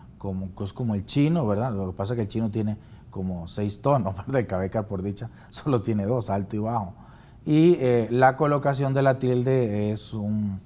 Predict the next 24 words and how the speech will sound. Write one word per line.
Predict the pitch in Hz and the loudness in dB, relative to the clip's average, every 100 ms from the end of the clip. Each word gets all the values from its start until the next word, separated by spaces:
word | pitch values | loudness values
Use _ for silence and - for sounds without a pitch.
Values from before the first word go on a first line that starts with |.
| - - - - 104 | -16 -20 -20 -12 -4
un | 113 | -2
asunto | 117 117 110 120 | 0 -2 -2 -2
que | 104 | 0
ha | 107 | 0
generado | 101 117 110 107 | 0 0 2 2
mucha | 107 107 110 104 | 2 0 -2 -4
polémica, | 101 98 104 113 107 101 90 | 0 0 0 -2 -4 -6 -6
digamos, | 87 90 95 95 92 - - - - - | -6 -6 -6 -8 -12 -20 -20 -20 -20 -10
dentro | 90 92 87 90 87 82 | -6 -4 -6 -6 -8 -6
del, | 82 76 80 - 87 | -8 -12 -16 -16 -12
de | 85 | -8
la | 90 92 | -6 -6
comunidad. | 92 95 101 104 104 113 143 - - - - - - - | -4 -2 0 2 4 4 4 -4 -18 -20 -20 -20 -10 -2
No | 110 123 | 0 0
está | - 123 | 2 2
totalmente | 123 120 120 117 117 110 123 110 | 2 2 2 2 0 -2 0 0
asimilado | 95 - 104 104 95 92 95 107 98 | 0 -2 -4 -2 0 0 0 0 -2
y, | 90 87 - - - - | -4 -10 -18 -20 -20 -14
y, | 90 | -12
y | 92 90 | -8 -8
aceptado. | 85 92 87 117 113 | -6 -8 2 4 4
Es | 107 | 2
difícil, | 127 127 147 123 92 85 | -2 -2 -2 -2 -4 -4
digamos, | 92 95 90 87 | -2 -2 -2 -8